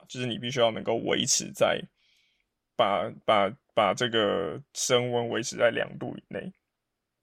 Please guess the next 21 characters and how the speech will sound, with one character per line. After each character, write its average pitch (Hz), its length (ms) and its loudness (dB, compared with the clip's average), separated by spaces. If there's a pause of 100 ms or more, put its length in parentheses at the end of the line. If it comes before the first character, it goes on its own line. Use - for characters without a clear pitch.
(120)
那 135 160 2
从 139 380 2
这 156 180 4
个 107 400 -2 (160)
地 127 200 -4
方 117 200 0
延 117 240 0
伸 127 220 0
出 117 180 -2
来， 101 120 4
就 117 120 -4
是 120 60 -2
所 - 240 -2
谓 113 140 2
的 - 140 -4
减 - 280 -8
碳 - 180 0
跟 - 160 -2
碳 - 220 -2
中 - 300 -4
和。 - 100 -10